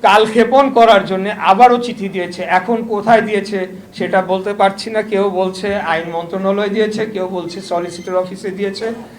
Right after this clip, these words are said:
নানা ধরনের কালক্ষেপণের আশ্রয় তারা নিয়েছে। এটির মধ্যে দিয়ে স্পষ্টতই বোঝা যায় যে একটি, আহ, সরকারের ভেতর একটি সরকার রয়েছে,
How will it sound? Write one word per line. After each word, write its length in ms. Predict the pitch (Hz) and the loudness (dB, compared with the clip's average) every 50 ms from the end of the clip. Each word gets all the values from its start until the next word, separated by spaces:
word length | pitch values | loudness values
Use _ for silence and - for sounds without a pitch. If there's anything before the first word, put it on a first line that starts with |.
| - - - | -20 -16 -8
নানা 320 | 151 160 160 175 180 190 | -2 0 0 2 2 2
ধরনের 400 | 190 190 185 185 185 190 202 214 233 233 - 208 - - - | 2 2 2 2 2 0 -2 -2 -4 -6 -10 -12 -14 -6 4
কালক্ষেপণের 680 | - 185 190 190 190 196 190 190 - 180 180 180 185 190 - - - - - | 6 6 6 6 4 0 -2 0 -2 -4 -2 -2 -4 -4 -4 -8 -14 -14 -4
আশ্রয় 500 | - 175 202 214 - - 226 233 226 226 | 0 0 0 0 0 2 4 4 4 6
তারা 240 | 220 196 185 175 170 | 4 4 4 4 2
নিয়েছে। 360 | 170 160 151 143 143 - - 113 - - - - - - - - - - | 0 -2 -6 -6 -8 -10 -14 -14 -16 -18 -20 -20 -20 -20 -20 -20 -16 -8
এটির 300 | 170 185 185 220 233 233 | -8 -6 -2 0 0 2
মধ্যে 260 | 220 214 214 214 214 | 2 0 0 0 -2
দিয়ে 200 | 214 220 220 220 | -2 0 -2 -2
স্পষ্টতই 680 | 214 220 220 202 180 196 196 - - 196 196 226 214 | -2 -2 -4 -2 -2 -2 -4 -4 -6 -6 -4 -4 -6
বোঝা 320 | 202 - 175 175 185 190 185 | -4 -4 -6 -4 -2 -2 0
যায় 220 | - 196 202 214 208 - - - - - - | 0 0 -2 -2 -2 -6 -14 -18 -20 -18 -18
যে 360 | 151 147 170 170 170 170 170 - - - - - - - - _ _ - | -14 -8 -6 -4 -4 -4 -4 -8 -10 -16 -20 -20 -20 -20 -20 _ _ -6
একটি, 460 | 180 185 185 180 208 208 208 214 214 208 208 214 - - - - - - | -6 -6 -6 -10 -10 -8 -8 -8 -8 -10 -12 -14 -14 -16 -20 -20 -20 -8
আহ, 420 | - 156 156 151 147 147 147 147 151 | -2 2 6 6 8 6 6 4 2
সরকারের 600 | 147 - - 185 190 190 185 220 220 214 214 202 | -2 0 2 2 2 4 4 2 4 4 2 0
ভেতর 280 | 185 202 208 208 208 | 0 -2 0 0 0
একটি 260 | 202 196 196 208 214 196 | 0 0 -2 -4 -6 -6
সরকার 580 | - - 180 185 180 185 202 190 202 208 185 | 0 2 2 2 2 2 0 0 0 -2 -6
রয়েছে, 540 | 165 190 202 208 202 202 208 226 240 240 233 | -6 -4 -4 -4 -6 -4 -6 -6 -6 -6 -10